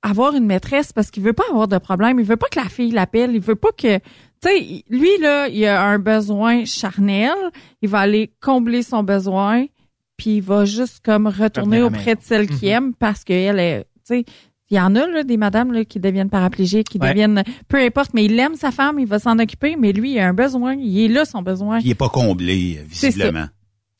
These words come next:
Speaker 1: Il y en a d'autres, là, des gars qui ont des femmes bibelots. Moi, j'appelle ça des femmes bibelots, là. Ils sont super belles. Ils passent leur temps à aller chez la coiffeuse. Ils sont toutes bien maquillées, les faux cils, les faux ongles, toutes sont shapées, vont s'entraîner. Mais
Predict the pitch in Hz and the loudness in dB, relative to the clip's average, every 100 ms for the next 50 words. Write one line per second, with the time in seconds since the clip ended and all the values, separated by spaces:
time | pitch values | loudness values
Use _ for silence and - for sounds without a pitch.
0 | - - 247 254 254 381 440 294 285 220 | -8 -2 2 2 2 0 0 0 2 0
1 | 190 311 - 220 208 208 254 240 220 220 | 0 -2 0 0 0 0 0 0 2 2
2 | 208 220 202 220 196 196 196 240 220 214 | 2 0 -2 -2 -2 -2 -4 -4 -2 0
3 | 214 202 185 151 92 117 220 202 - 339 | 0 0 -2 -6 -8 -2 0 0 0 0
4 | 262 226 214 254 269 - - - 254 277 | 2 0 0 0 0 -4 -20 -10 -2 0
5 | 269 233 - 330 320 302 294 233 233 208 | 2 -2 0 0 0 0 -2 0 0 -2
6 | - 277 277 285 247 233 196 302 240 269 | 0 2 2 0 -2 -6 -6 -6 -4 -2
7 | 247 208 - 214 247 269 247 233 - 226 | -2 -4 -8 -4 0 2 2 -2 0 -2
8 | 220 - 269 247 226 - 208 202 220 247 | -2 -2 -2 0 -2 0 0 0 0 0
9 | 262 269 - 294 285 - 208 208 233 196 | 0 -2 -4 -4 -4 -2 -4 -2 0 -2
10 | - 269 233 196 220 190 214 196 226 330 | 0 0 0 0 -2 -4 0 0 0 -2
11 | - - _ - 226 220 - | -10 -20 _ 0 2 2 0